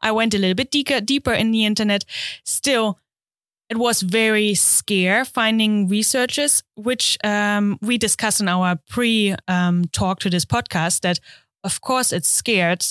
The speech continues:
uh, the, the resources since you are pregnant and, like,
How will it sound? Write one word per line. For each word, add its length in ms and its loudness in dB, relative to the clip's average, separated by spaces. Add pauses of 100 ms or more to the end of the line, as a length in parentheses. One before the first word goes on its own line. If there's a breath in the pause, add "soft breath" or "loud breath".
(160)
uh, 400 0
the, 200 0
the 140 0
resources 560 0
since 380 0
you 120 0
are 100 0
pregnant 560 0
and, 220 2
like, 220 0